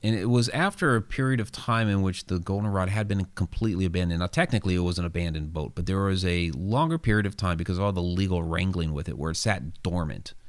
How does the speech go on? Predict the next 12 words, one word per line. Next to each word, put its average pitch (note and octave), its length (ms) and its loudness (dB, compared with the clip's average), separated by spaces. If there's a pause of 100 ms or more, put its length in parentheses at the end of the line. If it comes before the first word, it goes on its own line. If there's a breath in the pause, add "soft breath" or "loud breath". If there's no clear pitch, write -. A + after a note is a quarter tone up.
(1000 loud breath)
And F#2 520 0
so F#2 760 2 (540)
it A2+ 60 2
got C3 260 4
us C3 80 2
questioning, G#2 560 2
okay, F2 420 0 (1300 soft breath)
did A2 160 0
something C3+ 320 4
move G#2 240 4
in F#2+ 160 4
here? E2 320 -6